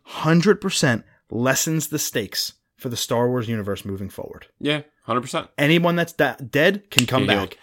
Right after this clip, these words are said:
Speaker 2: I thought you were gonna say when she threw the, the lightsaber and then Han caught it, or,
Speaker 1: Okay.
Speaker 2: um, Luke caught it.
Speaker 1: Yeah,
Speaker 2: That's
Speaker 1: that
Speaker 2: what
Speaker 1: was
Speaker 2: I thought,
Speaker 1: weird, too,
Speaker 2: that's what I
Speaker 1: though.
Speaker 2: thought you were gonna
Speaker 1: They
Speaker 2: say.
Speaker 1: can physically exist. That's a little weird.
Speaker 2: That's what I thought you were gonna say.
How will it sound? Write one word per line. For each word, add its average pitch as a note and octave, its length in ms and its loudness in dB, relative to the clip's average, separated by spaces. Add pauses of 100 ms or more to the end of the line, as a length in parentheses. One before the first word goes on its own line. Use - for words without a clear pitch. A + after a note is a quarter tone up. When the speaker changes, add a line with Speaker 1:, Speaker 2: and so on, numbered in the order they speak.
(200)
Speaker 2:
I B2 100 10
thought C3+ 180 6
you A#2+ 180 6
were A2 60 0
gonna G#2+ 140 0
say G#2+ 280 2
when G2 320 0
she F2+ 160 -8
threw A2 240 -2
the, G2+ 160 2
the E2+ 120 -4
lightsaber G2 560 2
and F#2+ 160 0
then F2+ 220 0
Han F#2+ 260 0
caught F#2 260 -2
it, - 200 -14
or, G#2+ 160 6
Speaker 1:
Okay. F2+ 200 2
Speaker 2:
um, F2 140 -12
Luke A2 220 -4
caught F2+ 220 -2
it. - 160 -10
Speaker 1:
Yeah, G2 280 -6
Speaker 2:
That's B2+ 140 6
Speaker 1:
that C#3+ 60 6
Speaker 2:
what - 20 8
Speaker 1:
was C#3+ 120 6
Speaker 2:
I - 40 12
thought, D3 60 12
Speaker 1:
weird, C3 140 6
too, C3+ 80 8
Speaker 2:
that's C#3+ 200 10
what C#3+ 60 8
I A#2+ 40 12
Speaker 1:
though. - 40 -2
Speaker 2:
thought A#2+ 140 6
you F#2+ 40 -2
were F#2+ 100 0
gonna F2+ 60 -6
Speaker 1:
They A#2+ 160 2
Speaker 2:
say. - 60 -8
Speaker 1:
can A#2+ 100 0
physically A#2 440 -2
exist. G#2+ 380 -4
That's A2 200 -2
a A2 40 -4
little F#2 160 -4
weird. F#2 180 -4
Speaker 2:
That's G2 140 0
what G2 80 0
I F#2 40 0
thought F2 120 -4
you E2 60 -6
were E2+ 60 -6
gonna F2 100 -8
say. F2 220 -10